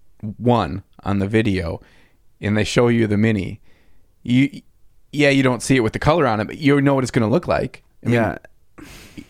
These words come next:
Speaker 1: If it's a, it's a barbarian dude with a, a sword, you're like, at the end, you're like, "Yeah, that's well painted, but that's still a barbarian dude with a sword." I, there is no aha moment or,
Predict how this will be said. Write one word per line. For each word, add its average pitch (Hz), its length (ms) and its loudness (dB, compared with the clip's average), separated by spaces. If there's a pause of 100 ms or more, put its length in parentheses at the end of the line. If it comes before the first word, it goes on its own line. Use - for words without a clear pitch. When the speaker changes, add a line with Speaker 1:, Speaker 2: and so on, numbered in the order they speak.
Speaker 1:
If 135 120 0
it's 123 120 -2
a, 117 180 2
it's - 160 0
a 127 40 0
barbarian 120 540 2
dude 107 180 0
with 110 160 -6
a, 87 180 -8
a - 80 -8
sword, 110 380 0
you're 101 100 -2
like, 98 160 -4
at 95 80 -4
the 98 160 -4
end, 127 160 0
you're 110 100 0
like, 92 260 -4 (440)
"Yeah, 139 200 2
that's 117 240 -6 (300)
well 135 180 4
painted, 147 360 0
but 104 100 -2
that's - 180 -2
still 143 240 0
a 113 40 0
barbarian 107 440 0
dude 107 120 0
with 101 100 -4
a 92 40 -10
sword." 107 260 0
I, 107 220 -4
there 110 160 2
is 101 180 0
no 113 440 4
aha 107 380 2
moment 104 580 -2
or, 101 180 0